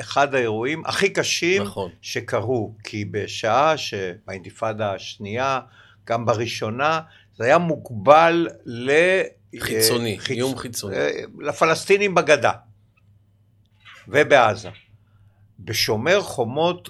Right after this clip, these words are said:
Speaker 1: נשבר משהו בתוך החברה הישראלית, וההתנהלות מול מה שקרה בשומר חומות, והמסקנות שלא הוסקו, והניסיון לה-, להנמיך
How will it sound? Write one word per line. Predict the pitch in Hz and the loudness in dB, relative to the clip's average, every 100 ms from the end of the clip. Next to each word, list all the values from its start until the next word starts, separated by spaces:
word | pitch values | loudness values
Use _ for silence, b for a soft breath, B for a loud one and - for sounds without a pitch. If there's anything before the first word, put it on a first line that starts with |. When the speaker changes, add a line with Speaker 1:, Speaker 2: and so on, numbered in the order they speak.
| - | -10
Speaker 1:
נשבר | 123 110 104 101 101 147 156 | -6 -4 -4 0 6 6 6
משהו | 139 135 143 - | 2 -2 -2 -6
בתוך | 120 110 107 131 | -8 -8 -4 -4
החברה | 139 - 110 98 110 | -4 -8 -10 -6 -4
הישראלית, | 110 104 101 98 98 104 143 - _ b b b b - | -6 -8 -8 -6 -6 -6 -8 -10 _ b b b b -8
וההתנהלות | 104 104 104 120 110 113 131 185 190 - - - - | -4 -4 -4 -2 0 0 2 2 2 -6 -20 -20 -10
מול | 107 117 135 165 175 139 95 - - - | -6 -4 2 4 4 4 -2 -10 -20 -12
מה | 104 131 | -6 -6
שקרה | - 113 117 110 131 | -6 -8 -6 0 0
בשומר | 131 113 113 107 123 | 0 -8 -6 -6 -8
חומות, | 107 - 110 113 117 101 - b b b | -8 -8 -8 -6 -6 -8 -12 b b b
והמסקנות | 107 104 107 104 - - 110 113 135 170 143 - - | -12 -6 -6 -6 -10 -6 -6 -4 0 2 0 -6 -16
שלא | - 113 120 | -6 -4 -2
הוסקו, | 135 123 - - - - 165 123 85 b b b - | -4 -6 -10 -12 -10 -2 0 0 -4 b b b -10
והניסיון | 104 113 - - 123 135 160 170 | -8 -6 -6 -4 -2 0 0 -2
לה-, | 151 127 120 123 120 - - _ _ _ _ - | -2 0 2 2 0 -2 -10 _ _ _ _ -20
להנמיך | 113 - 117 113 113 113 127 135 156 202 196 - - | -14 -8 -4 -4 -4 -6 -6 -4 0 4 4 2 -4